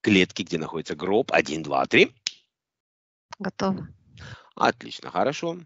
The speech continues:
Speaker 1: У нас там весь этот хлам, который они принесли, да, Вера?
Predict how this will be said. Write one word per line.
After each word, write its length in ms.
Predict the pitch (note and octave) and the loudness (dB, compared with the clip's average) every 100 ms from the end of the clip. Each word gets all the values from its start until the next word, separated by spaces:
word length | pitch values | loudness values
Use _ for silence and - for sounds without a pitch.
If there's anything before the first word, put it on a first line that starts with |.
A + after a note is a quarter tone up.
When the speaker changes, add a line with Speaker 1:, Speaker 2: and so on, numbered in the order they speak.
| _ _ _ _ _ _ | _ _ _ _ _ _
Speaker 1:
У 100 | - | -4
нас 160 | G2 F2+ | -2 -2
там 140 | G2+ | -2
весь 220 | G2 G#2+ G2 | 0 0 0
этот 220 | F#2 E2+ - | -2 -4 -8
хлам, 320 | - G2 F2 | 2 4 4
который 320 | D#2 - D2+ | 2 -6 -6
они 120 | D2+ D2+ | -6 -8
принесли, 380 | D2 D2+ - | -8 -8 -4
да, 120 | D2+ B2 | 2 4
Вера? 260 | F#2+ A2+ | 4 -2